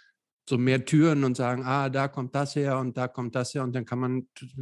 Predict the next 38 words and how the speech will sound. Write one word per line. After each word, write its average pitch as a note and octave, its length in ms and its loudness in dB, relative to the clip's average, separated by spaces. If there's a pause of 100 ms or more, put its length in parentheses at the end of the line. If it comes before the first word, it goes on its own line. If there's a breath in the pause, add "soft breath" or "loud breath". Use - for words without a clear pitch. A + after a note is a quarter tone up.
(200)
kann B2 140 0
jeder B2+ 220 4
für - 120 -8
sich B2 200 -2
ja C#3 80 2
so B2+ 100 0
raussuchen, B2 560 0
was B2 180 -2
einem C3 320 -2
so B2+ 280 2
aus B2+ 160 -4
der C3+ 120 -2
Vergangenheit C3 600 -4 (120)
sich - 260 -10
dann C3 120 -4
noch C3 100 -6
so, B2+ 360 -6
ähm, B2 340 -4 (480 loud breath)
äh, B2 360 2
gefällt. C3 520 0 (380 loud breath)
Aber, D#3 500 2
ähm, D3+ 340 2 (120)
gehen D#3+ 120 4
wir G3 80 6
doch F3+ 140 2
mal, E3+ 300 2 (280)
wie D3+ 440 -2
alt A3 260 -4
warst A#3 240 -6
du A#3 40 -2
jetzt, A3 180 -2
als G3+ 240 -2
du, G3+ 160 2 (340)
als E3+ 220 -2
du - 80 -2
Metalcore F#3 640 2
gehört F#3+ 360 0
hast? A#3+ 280 -8